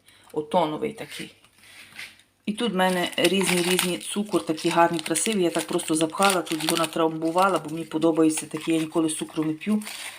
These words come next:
До мене ті, що приходять, вони теж з цукром не п'ють. А ми в основному каву п'ємо. А це так просто для краси. Може хтось і прийде, я комусь запропоную ось такий різний цукор. Е, мені подобається дуже в таких паличках довгих.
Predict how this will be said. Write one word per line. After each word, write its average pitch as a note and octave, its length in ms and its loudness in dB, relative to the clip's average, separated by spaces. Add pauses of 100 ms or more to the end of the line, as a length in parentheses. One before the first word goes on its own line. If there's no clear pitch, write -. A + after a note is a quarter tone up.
(180)
До E3 80 -4
мене F3 320 0
ті, F3 120 -4
що E3+ 180 -6
приходять, E3 520 0
вони E3 200 -2
теж D#3+ 280 2
з - 100 -6
цукром D#3+ 320 0
не D#3+ 80 0
п'ють. A#3 460 -2 (800)
А F3 100 -6
ми G3 160 4
в F#3+ 100 0
основному F#3+ 400 2
каву D#3 320 8
п'ємо. D3+ 460 0 (200)
А F4 100 -6
це F4 180 2
так D#3 240 0
просто D#3 280 -2
для C#3+ 120 -2
краси. C#3+ 340 -2
Може D#3 220 -2
хтось D3 400 -6
і D#3+ 60 -10
прийде, D3 460 -6
я D3 140 -6
комусь D3 300 -8
запропоную - 580 -10 (120)
ось - 100 -14
такий - 380 -6
різний D3 280 -6
цукор. - 360 -10 (1700)
Е, - 200 -14
мені D#3 320 -4
подобається D#3 520 0
дуже D#3 180 -2
в D3 40 -12
таких D3+ 260 -8
паличках C#3+ 640 -6
довгих. - 500 -10